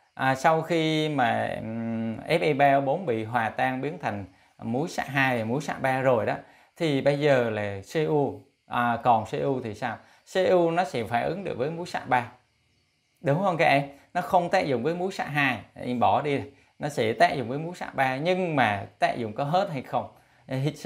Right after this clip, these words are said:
U người ta là cho một mol. À, C U cho một mol, như vậy nó phản ứng với muối sắt ba có hết hay không? Trong khi đó là muối sắt ba của mình là hai mol. À, em, em chú ý, trường hợp này nè, nếu bạn nào khá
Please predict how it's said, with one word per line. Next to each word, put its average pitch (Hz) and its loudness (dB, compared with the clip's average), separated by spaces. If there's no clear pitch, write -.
U 147 2
người 120 0
ta 123 0
là 120 0
cho 117 -4
một 113 -4
mol. 104 0
À, 147 4
C 147 -8
U 139 0
cho 131 -2
một 120 -6
mol, 120 2
như 131 -4
vậy 104 0
nó - -2
phản 107 -4
ứng 165 -6
với 170 -4
muối 165 -6
sắt - -8
ba 123 0
có 139 -8
hết 165 -2
hay 139 -10
không? 110 -6
Trong 131 2
khi 135 0
đó 131 2
là 160 -4
muối 143 0
sắt - -8
ba 120 2
của 110 -6
mình 117 -6
là 98 -6
hai 107 -8
mol. 104 -4
À, 117 2
em, 120 -2
em 117 -2
chú 123 -4
ý, 151 -2
trường 127 -2
hợp 123 2
này 123 4
nè, 117 -2
nếu 165 2
bạn 120 0
nào 117 0
khá 175 2